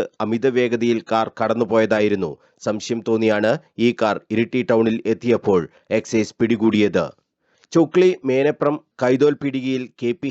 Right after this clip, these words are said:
ഹക്കീമിനെയാണ് അറസ്റ്റ് ചെയ്തത്. കർണാടകയിൽ നിന്നാണ് കഞ്ചാവ് കൊണ്ടുവന്നതെന്നാണ് സംശയിക്കുന്നത്. കഞ്ചാവ് മൊത്തവിതരണ സംഘത്തിലെ കണ്ണിയാണ് ഹക്കീമെന്നാണ് എക്സൈസിന് ലഭിച്ച വിവരം. ഹക്കീമിന്റെ ഫോൺ കേന്ദ്രീകരിച്ചാണ് ഈ റാക്കറ്റിലെ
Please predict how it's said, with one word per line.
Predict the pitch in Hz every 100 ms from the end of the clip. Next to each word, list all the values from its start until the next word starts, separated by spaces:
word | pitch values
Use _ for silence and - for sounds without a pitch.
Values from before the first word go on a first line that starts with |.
| 113
ഹക്കീമിനെയാണ് | 113 - 135 131 123 110 101 80 _ -
അറസ്റ്റ് | 113 110 123
ചെയ്തത്. | 127 113 110 95 78 _ _ 110
കർണാടകയിൽ | 101 117 123 127
നിന്നാണ് | 120 117 113 113 -
കഞ്ചാവ് | 110 110 113 120 -
കൊണ്ടുവന്നതെന്നാണ് | 113 120 123 113 113 107 107 104 92 _ _ -
സംശയിക്കുന്നത്. | 110 - 110 95 104 101 90 71 _ _ _ _
കഞ്ചാവ് | - 147 147 165 165 165
മൊത്തവിതരണ | 123 120 147 147 139
സംഘത്തിലെ | 143 143 120 131 127 120
കണ്ണിയാണ് | 120 117 131 127 127 -
ഹക്കീമെന്നാണ് | - 117 - 135 131 123 117 110 85 _ -
എക്സൈസിന് | 113 - 123 117 117
ലഭിച്ച | 113 110
വിവരം. | 113 107 104 85 78 _ _
ഹക്കീമിന്റെ | 113 - 120 120 113 117 -
ഫോൺ | 117 117
കേന്ദ്രീകരിച്ചാണ് | - 120 113 117 113 104 110 110 165 _ -
ഈ | 117
റാക്കറ്റിലെ | 110 110 - 110 123